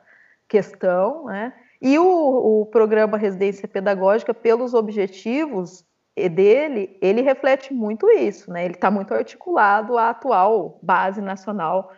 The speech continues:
de Formação de Professores, que é a, a atual diretriz que foi, é, instituída no final do ano passado,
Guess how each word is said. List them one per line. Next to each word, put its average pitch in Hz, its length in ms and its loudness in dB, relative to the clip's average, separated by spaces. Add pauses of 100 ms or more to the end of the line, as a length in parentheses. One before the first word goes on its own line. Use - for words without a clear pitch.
(180)
de 208 80 -8
Formação 214 560 -2
de 202 100 -10
Professores, 190 720 -6
que - 180 -4
é 214 120 6
a, 214 180 4 (140)
a 202 80 2
atual 202 400 2
diretriz 214 500 -4
que - 100 -20
foi, 214 520 -2 (280)
é, 185 460 0
instituída 202 840 -2
no 208 80 -2
final 202 360 2
do 196 120 -2
ano 196 120 -2
passado, 202 680 0